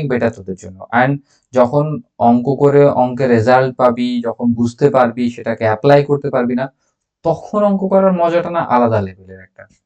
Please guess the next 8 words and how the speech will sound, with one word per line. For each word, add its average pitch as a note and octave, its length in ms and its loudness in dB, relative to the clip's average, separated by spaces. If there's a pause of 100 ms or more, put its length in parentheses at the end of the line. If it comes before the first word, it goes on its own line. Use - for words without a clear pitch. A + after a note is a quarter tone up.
(500)
ঠিক D3 200 2
আছে? G2+ 120 -8 (1500)
তো, E3+ 80 4 (260)
আহ, B2 280 8 (180)
মোটামুটি D3+ 500 2 (280)
এই C3+ 100 2 (140)
একটা C#3+ 240 2 (400)
পার্ট A2 260 2